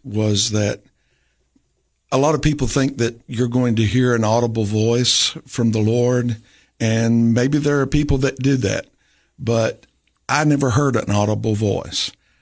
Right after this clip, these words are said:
I just felt the still, small, uh, whisper in my heart, um, of God, uh, speaking to me.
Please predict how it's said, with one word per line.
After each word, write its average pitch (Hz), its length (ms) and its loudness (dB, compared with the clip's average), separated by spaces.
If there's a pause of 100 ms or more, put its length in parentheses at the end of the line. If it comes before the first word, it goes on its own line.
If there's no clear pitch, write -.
(120)
I - 100 -4
just 110 320 0
felt 120 400 -2
the 104 320 -2
still, 147 800 0
small, 131 800 0 (500)
uh, 123 460 -4
whisper 123 840 0
in 107 140 0
my 107 200 0
heart, 95 380 -4 (560)
um, 104 600 -2
of 117 220 -2
God, 117 600 -2
uh, 104 380 0
speaking 110 600 0
to 110 80 -2
me. 92 320 -2